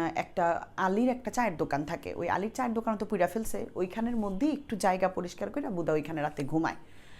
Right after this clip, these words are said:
তো বাজারে আলী আবার এর মধ্যেই বেঞ্চের মধ্যেই, মানে, চা বিক্রি শুরু করে, বেঞ্চের মধ্যেই গাছতলায়। তো চ-, আলী আবার তাকে বলে, বুধাকে বলে যে, "এই দেশ, মানে, এদেরকে স্বাধীন না কইরা,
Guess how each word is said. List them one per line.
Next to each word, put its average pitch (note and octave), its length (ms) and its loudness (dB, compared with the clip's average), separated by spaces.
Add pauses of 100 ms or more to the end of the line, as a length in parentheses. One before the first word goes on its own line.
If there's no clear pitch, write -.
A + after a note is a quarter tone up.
(360)
তো C4+ 140 2
বাজারে A3 680 2
আলী F3+ 320 2
আবার G3+ 140 2
এর G3 120 2
মধ্যেই F3 500 0 (460)
বেঞ্চের E3+ 500 2
মধ্যেই, F3+ 720 4
মানে, D#3+ 220 2
চা G3 160 2
বিক্রি D#3+ 280 -2
শুরু D3 220 0
করে, A#2 240 0 (140)
বেঞ্চের F3 360 4
মধ্যেই C#3+ 320 -2 (320)
গাছতলায়। E3 420 0 (720)
তো A3 120 6
চ-, A3 120 -2
আলী F#3 420 4
আবার A#3 180 4
তাকে G3+ 200 2
বলে, D#3 440 4
বুধাকে D#3+ 380 0
বলে D3+ 340 2
যে, D3+ 340 -2 (280)
"এই F3+ 120 4
দেশ, F#3+ 560 2
মানে, E3 420 -2
এদেরকে F3+ 540 0 (100)
স্বাধীন F#3 380 2
না B3 120 8
কইরা, A3+ 340 2